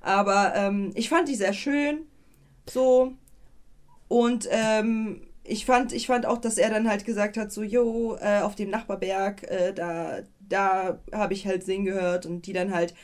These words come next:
gemeinsam quasi nicht so ein richtig krasses Utopia da gehol-, sich geholt haben, sondern, ähm, dass er so bodenständig dann halt auf einmal ein bisschen, äh, ne, mit einem Wasserfall, mit einem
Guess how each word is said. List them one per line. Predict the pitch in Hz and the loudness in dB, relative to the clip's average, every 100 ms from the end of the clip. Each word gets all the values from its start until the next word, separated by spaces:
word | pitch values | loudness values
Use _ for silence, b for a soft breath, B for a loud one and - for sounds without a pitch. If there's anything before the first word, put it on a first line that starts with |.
| B B | B B
gemeinsam | 226 214 220 233 247 220 214 214 214 | 2 6 10 8 8 4 6 6 2
quasi | - 202 208 214 208 B B | 0 2 4 2 -6 B B
nicht | 220 233 - | 0 0 2
so | 233 | 0
ein | |
richtig | 220 226 226 208 | 2 0 0 -6
krasses | - 220 214 208 | -6 -2 -2 -2
Utopia | 226 208 254 320 294 254 | -6 0 2 4 6 6
da | 240 | 6
gehol-, | 226 233 240 - | 4 4 2 0
sich | 220 226 | -2 -4
geholt | 233 226 240 240 | -2 2 2 2
haben, | 220 220 | 0 0
sondern, | 202 196 202 B B B B - | 0 0 -2 B B B B 0
ähm, | 202 196 190 | 2 2 0
dass | 202 | -2
er | - 208 | 0 0
so | 175 | 0
bodenständig | 240 262 262 226 226 226 | 2 2 2 0 0 0
dann | 202 208 | -2 0
halt | 196 | 0
auf | 196 196 | -2 -4
einmal | 196 202 190 190 | -2 0 0 0
ein | 202 | -2
bisschen, | 202 - 190 190 190 | -6 -2 -2 -2 -6
äh, | - 175 | -6 -2
ne, | 233 247 | 0 2
mit | 202 190 | 0 -2
einem | 202 | -2
Wasserfall, | 208 214 208 196 202 | -2 -2 -4 -4 -2
mit | 190 - | -4 -6
einem | 190 185 | -8 -8